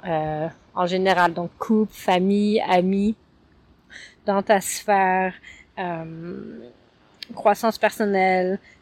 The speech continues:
dans ta sphère accomplissement, dans tout ce qui est, euh, joie, bonheur. Fait que, tu sais, c'est plusieurs sphères que j'ai identifiées qui sont, euh,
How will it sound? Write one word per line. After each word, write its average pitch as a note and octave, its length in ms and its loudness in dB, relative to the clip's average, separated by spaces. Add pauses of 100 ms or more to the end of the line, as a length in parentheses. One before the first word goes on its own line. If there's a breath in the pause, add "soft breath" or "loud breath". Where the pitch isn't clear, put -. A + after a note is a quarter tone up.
dans G3+ 60 -10
ta G3+ 160 4
sphère G3 400 0
accomplissement, G3 1080 -2
dans F#3 260 -2
tout - 120 -10
ce - 100 -6
qui F3+ 460 -6
est, F3+ 60 0
euh, E3+ 240 -2
joie, F3+ 400 2
bonheur. F#3 520 2
Fait - 140 -10
que, - 60 -12
tu - 60 -12
sais, D4+ 60 -4
c'est C4 200 0 (180)
plusieurs B3 320 4
sphères B3+ 300 0
que A3+ 120 0
j'ai G#3 160 4
identifiées G#3 640 -2
qui - 180 -12
sont, G3+ 360 0 (560 loud breath)
euh, E3+ 560 0